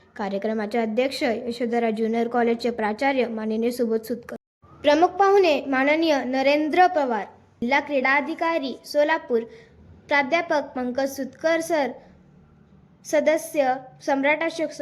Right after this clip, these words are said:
युवक मंडळ सोलापूर, प्राथमिक विभागाचे मुख्याध्यापक माननीय शिवानंद डुंगे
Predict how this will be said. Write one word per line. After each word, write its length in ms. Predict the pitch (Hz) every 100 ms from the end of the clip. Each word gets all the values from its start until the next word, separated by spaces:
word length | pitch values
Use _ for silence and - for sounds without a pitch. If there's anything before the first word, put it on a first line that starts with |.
| -
युवक 320 | 269 294 320
मंडळ 320 | 339 339 294
सोलापूर, 540 | 285 311 311 311 269 240
प्राथमिक 720 | 240 - 247 247 277 311 320
विभागाचे 560 | 302 285 294 285 285
मुख्याध्यापक 720 | 262 247 302 302 330 320 269 254
माननीय 420 | 247 247 254 247
शिवानंद 520 | 247 247 254 277 277
डुंगे 500 | 262 269 294 320 247